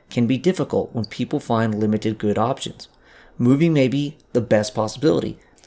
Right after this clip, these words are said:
but people are often reluctant to move. A study found that workers who worked in routinizable occupations are more likely to leave the labor force. It may be that local labor market adjustments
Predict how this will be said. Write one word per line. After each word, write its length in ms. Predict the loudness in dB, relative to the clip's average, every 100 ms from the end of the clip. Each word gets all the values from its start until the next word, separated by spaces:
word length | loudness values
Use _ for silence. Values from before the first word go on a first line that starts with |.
| _
but 180 | 0 0
people 400 | 0 0 2 2
are 160 | 0 -2
often 400 | 0 -2 -2 -2
reluctant 560 | -2 -2 -4 -4 -6 -2
to 100 | -2
move. 420 | 0 0 -4 -10 _ _ _ _ _ -8
A 100 | -2
study 380 | -2 2 4 4
found 440 | 0 0 2 2 0
that 160 | 0
workers 380 | 0 0 0 -2
who 100 | -2
worked 340 | 0 0 -2 -6
in 160 | -4
routinizable 1000 | -2 -4 -4 -4 -2 0 0 0 2 2
occupations 800 | 2 0 -2 0 0 0 -6 -8 -8 -2
are 100 | 2
more 240 | 4 4
likely 320 | 2 0 -2
to 140 | -2 -2
leave 340 | 0 0 0
the 100 | 2
labor 260 | 4 2 0
force. 420 | -8 -12 -12 -20 -20 -20 -20 _ _ _ _ _ _ _ _ -20 -20 _ _ _ _ _ _ _ 0
It 220 | 0 2
may 240 | 2 2
be 240 | 2 0 0
that 240 | -2 0
local 560 | 2 2 2 0 0 0
labor 300 | 2 2 0
market 340 | 0 -2 -2
adjustments 680 | -4 -2 -2 0 -4 -6